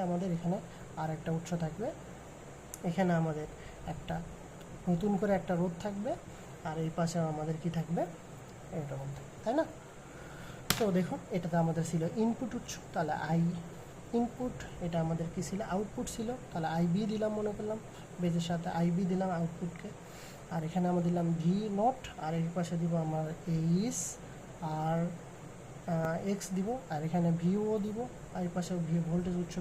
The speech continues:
ভিও দিলাম, আর এইচ এফ, এ দিলাম এইচ এফ। আপনারা এইটুকু মনে রাখবেন, শুধু চিত্রটা খালি লিখে নিয়ে যাবেন, তাহলেই হয়ে যাবে। তাহলে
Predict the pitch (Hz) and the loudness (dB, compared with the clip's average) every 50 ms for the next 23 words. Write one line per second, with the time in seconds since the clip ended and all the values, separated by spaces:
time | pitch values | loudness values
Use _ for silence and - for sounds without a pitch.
0 | 170 160 175 175 180 185 175 185 190 202 220 - - - - - - - - - | 0 0 0 0 2 2 2 2 2 0 -2 -2 -6 -10 -12 -12 -14 -10 -6 -2
1 | 156 160 170 - 190 180 196 196 196 - - - 180 170 170 190 - - - - | -2 -2 0 2 2 4 4 2 0 -2 -2 2 4 4 6 4 4 0 -4 -8
2 | - - - - - - - - - - - - - - - - - - 190 175 | -10 -12 -12 -14 -14 -14 -16 -16 -16 -14 -14 -14 -14 -14 -14 -10 -6 -2 0 2
3 | 190 196 190 196 - 214 190 196 202 - - - 226 185 175 185 220 - - - | 4 4 4 4 2 0 2 2 2 0 -2 -2 0 2 2 2 2 -2 -6 -12
4 | - - - - - - - - 233 214 226 233 226 214 214 208 208 - - - | -12 -12 -12 -12 -12 -12 -4 0 0 4 6 6 6 6 4 0 0 -6 -6 0
5 | - 208 226 208 202 233 196 220 220 220 202 190 180 175 170 170 165 165 165 170 | 2 2 2 2 2 2 2 2 4 4 4 4 4 6 4 4 4 4 4 2
6 | 165 160 160 - - - - 226 196 226 196 - 233 208 - 214 214 196 196 190 | 2 2 0 -6 -10 -8 -4 -2 -2 -2 0 0 -2 0 0 0 2 2 2 2
7 | 170 202 190 185 180 175 165 170 165 160 147 147 143 143 143 - - - - - | 2 2 2 4 4 4 4 4 2 2 0 0 -2 -2 -2 -4 -10 -12 -12 -12
8 | - - - 190 185 190 202 196 185 175 160 151 151 147 151 - - 120 - - | -6 0 4 6 6 6 6 6 4 4 4 2 0 -4 -6 -6 -8 -8 -8 -10
9 | - - - - - - - - 175 170 | -12 -12 -12 -14 -12 -10 -6 -2 -2 0